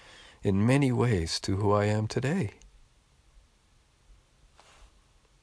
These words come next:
Folks, I know the problems out there are real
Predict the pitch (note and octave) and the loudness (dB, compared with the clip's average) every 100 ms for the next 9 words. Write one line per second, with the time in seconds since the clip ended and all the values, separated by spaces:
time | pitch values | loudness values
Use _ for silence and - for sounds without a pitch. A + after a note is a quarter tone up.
0 | - - _ - D#3 - F#3+ A3+ B2 A2 | -20 -20 _ 2 2 2 0 2 4 6
1 | G2 D#2+ F#2+ D#2+ D#2+ F2+ E2 - E2+ - | 6 4 4 4 2 0 0 0 0 0
2 | F2 E2+ F2 G2 D#2 C2+ C2+ - | 0 0 2 2 2 -2 -6 -12